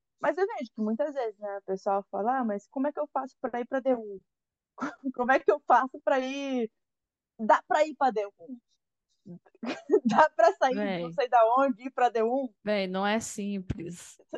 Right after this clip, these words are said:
Speaker 1: C-, c-, primeiro que, primeiro que existem D uns, né? Não existe uma D um. Tipo, existem níveis de D um,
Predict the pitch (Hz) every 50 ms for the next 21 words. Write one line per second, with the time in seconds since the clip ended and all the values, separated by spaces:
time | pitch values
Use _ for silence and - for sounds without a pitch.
0 | - - 262 - - _ - 254 254 _ _ - 339 320 349 381 403 403 392 -
1 | - - _ _ _ _ - 285 294 311 339 330 339 302 - 311 285 240 277 302
2 | - - 370 320 294 269 339 330 285 269 262 254 226 190 180 _ - - - _
3 | _ _ _ _ _ _ _ _ _ _ _ _ _ _ - 196 196 208 226 -
4 | _ _ _ _ 262 - 208 202 202 202 269 262 - - 269 220 202 190 185 _
5 | _ _ _ _ _ _ _ _ _ _ _ _ _ _ - - 262 269 262 240
6 | 208 220 214 208 202 185 _ _ _ _ _ _ - 247 - - 175 196 208 240
7 | 220 - 294 262 254 226 - _ _ _ - 190 226 233 254 269 294 311 240 226
8 | 226 202 208 185 190 170 185 185 190 185